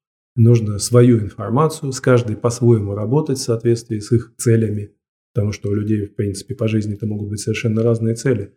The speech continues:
Кто-то хочет жить вообще спокойно, кто-то хочет деньги зарабатывать, кому-то нужна слава,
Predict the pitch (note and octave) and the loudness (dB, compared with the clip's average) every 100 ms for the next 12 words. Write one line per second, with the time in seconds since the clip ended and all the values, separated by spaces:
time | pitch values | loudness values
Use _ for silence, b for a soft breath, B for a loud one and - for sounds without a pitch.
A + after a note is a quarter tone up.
0 | _ - B2 A#2 A#2+ A2+ - - - B2+ | _ 0 0 2 0 -2 -6 -8 2 2
1 | A#2 G2+ A#2 A#2 A2+ - G#2 G2+ G2 - | 2 -2 -4 -4 -6 -4 -6 -6 -8 -6
2 | G#2+ A2+ A#2+ A#2 A#2 - _ _ _ _ | -4 -4 -2 -2 -2 -10 _ _ _ _
3 | - A2+ A2+ A2 G#2 G#2 G2+ G#2 G#2 G2 | 2 6 6 2 -2 -4 -6 -8 -8 -10
4 | - - G2+ A#2+ A2 A2 G#2+ A#2 - G2+ | -8 -2 0 2 2 0 0 -2 -2 0
5 | A2+ G2+ G2 _ | 0 0 -4 _